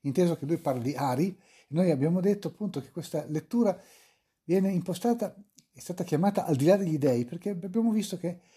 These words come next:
in realtà gli dei, intesi, intesi nel, nel modo settario, ecco, qui proprio parla di Ari, ma sappiamo benissimo di cosa stia parlando, sta parlando di Dio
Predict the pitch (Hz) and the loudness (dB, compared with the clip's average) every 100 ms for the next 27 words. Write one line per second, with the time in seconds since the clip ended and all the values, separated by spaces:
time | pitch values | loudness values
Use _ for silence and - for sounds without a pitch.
0 | _ _ 190 208 208 240 180 196 180 240 | _ _ 2 2 4 2 2 2 6 6
1 | 240 226 - - - _ _ _ _ _ | 4 0 -10 -20 -20 _ _ _ _ _
2 | 151 135 180 156 131 131 139 139 123 123 | -8 0 2 2 0 -2 -8 -12 -12 -8
3 | 156 147 113 104 113 110 113 113 147 143 | -6 -4 -4 -6 -8 -10 -8 -4 -2 0
4 | - 165 151 170 175 160 - 170 - - | 0 0 0 0 -2 -2 -8 -16 -16 -6
5 | 170 170 165 131 - _ _ _ _ _ | -2 0 0 -2 -6 _ _ _ _ _
6 | _ - 143 147 160 127 127 117 - 120 | _ 0 2 4 6 6 2 -4 -8 -4
7 | 117 117 113 113 123 113 127 120 131 - | -2 -2 -4 -8 -12 -12 -10 -4 -4 -4
8 | 113 117 147 120 120 - 120 135 123 110 | -8 2 4 4 0 -6 0 0 0 -2
9 | 147 120 110 | 0 0 -2